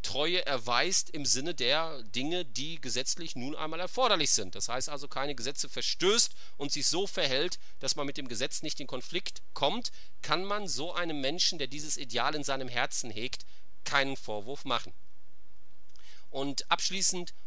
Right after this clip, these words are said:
um es nicht zu lang werden zu lassen, möchte ich ganz einfach sagen, dass ich hier gerade bei diesem Hamid Abdel Samad, äh, einfach die Intention sehe, ein Thema aus der islamophoben Sicht zu behandeln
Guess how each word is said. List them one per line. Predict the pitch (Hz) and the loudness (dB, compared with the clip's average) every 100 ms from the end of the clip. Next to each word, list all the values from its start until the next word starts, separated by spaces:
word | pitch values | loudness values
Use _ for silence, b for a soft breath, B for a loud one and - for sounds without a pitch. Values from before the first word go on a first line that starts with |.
| - | -2
um | 131 | -2
es | 165 | 0
nicht | 160 | 0
zu | - | 0
lang | 131 147 165 | 2 2 2
werden | 143 143 143 | -2 -2 -2
zu | - | -2
lassen, | 127 131 135 | 0 0 0
möchte | 123 - | -2 -4
ich | - | -2
ganz | 135 139 | -2 -2
einfach | 127 - 95 | -2 -2 -2
sagen, | - 101 120 139 - B B B | 0 0 0 0 -2 B B B
dass | 117 - | -2 -2
ich | 123 | 0
hier | - 135 160 180 175 b b b - | -2 -2 -2 -2 -2 b b b -2
gerade | 92 117 143 127 | 0 2 2 0
bei | |
diesem | 123 110 101 | -2 -2 -2
Hamid | 117 127 - | -2 -2 -2
Abdel | 113 104 98 | -2 -2 -2
Samad, | - 117 123 120 - b b b - - | 0 -2 -2 -2 -2 b b b -2 -2
äh, | 117 117 113 | 0 0 0
einfach | - 135 143 | -2 -2 -2
die | - - | -2 -2
Intention | 127 120 107 - 117 127 131 | -2 -2 0 0 0 0 0
sehe, | 101 110 127 143 156 - b b - - | 0 2 2 2 0 -2 b b -2 0
ein | 117 113 117 - - | 2 2 0 -2 2
Thema | - 147 156 156 160 165 - - | 2 4 2 2 0 0 -2 0
aus | 117 123 | 0 0
der | - | 0
islamophoben | - - 120 107 - 147 170 165 | 0 2 0 0 -2 0 0 0
Sicht | 143 - 131 - - | 0 0 0 0 -2
zu | - 127 | -2 -2
behandeln | 101 120 147 165 165 | 0 0 0 0 -2